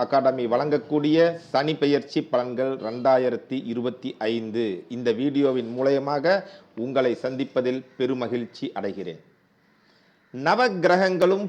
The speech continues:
பெயர்ச்சி ஆகிக்கொண்டே இருக்கக்கூடிய இந்த காலகட்டத்திலே, பொதுவா எப்பவும் பெயர்ச்சி ஆகிட்டு தான் இருக்கும். சந்திரனெல்லாம் ஒரு ரெண்டு நாளைக்கு ஒரு முறை பெயர்ச்சி ஆகிட்டே இருக்கும். அப்ப சனி பெயர்ச்சியை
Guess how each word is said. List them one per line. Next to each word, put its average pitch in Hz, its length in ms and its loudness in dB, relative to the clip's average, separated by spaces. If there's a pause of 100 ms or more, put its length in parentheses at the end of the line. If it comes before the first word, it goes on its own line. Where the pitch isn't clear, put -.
பெயர்ச்சி 165 480 2
ஆகிக்கொண்டே 151 580 0
இருக்கக்கூடிய 135 540 -2 (120)
இந்த 113 200 -4
காலகட்டத்திலே, 120 760 0 (160)
பொதுவா 147 260 2 (120)
எப்பவும் 151 420 -4
பெயர்ச்சி 143 240 0
ஆகிட்டு 127 160 -2
தான் 151 100 4
இருக்கும். 120 220 -12 (160)
சந்திரனெல்லாம் 135 800 0
ஒரு 113 140 -2
ரெண்டு 151 300 0
நாளைக்கு 156 280 2
ஒரு 131 120 -2
முறை 147 180 -2
பெயர்ச்சி 127 220 -4
ஆகிட்டே 113 220 -2
இருக்கும். 95 220 -14 (360)
அப்ப 202 140 4 (120)
சனி 208 260 2
பெயர்ச்சியை 220 640 2